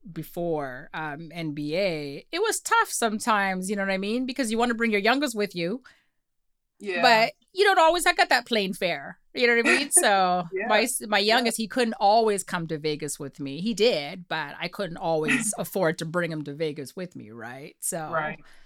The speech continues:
Speaker 1: but
Speaker 2: Yeah.
Speaker 1: it is what it is. All you can do is do what you can do as a mom.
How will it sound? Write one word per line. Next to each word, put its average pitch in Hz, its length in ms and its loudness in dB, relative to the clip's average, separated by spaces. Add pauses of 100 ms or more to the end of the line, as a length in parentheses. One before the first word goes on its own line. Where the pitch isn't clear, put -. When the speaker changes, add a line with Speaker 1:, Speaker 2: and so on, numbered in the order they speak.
(300)
Speaker 1:
but 240 240 -4
Speaker 2:
Yeah. 165 200 -12 (160)
Speaker 1:
it 226 120 4
is 247 160 6
what 240 120 4
it 226 100 6
is. 180 220 4
All 185 140 2
you 208 140 0
can 208 180 -4
do 190 240 -2
is 170 120 -4
do 180 160 -4
what 175 180 -6
you 190 180 -6
can 185 540 -6
do 135 240 -10
as 139 120 -10
a 135 40 -6
mom. 131 380 -8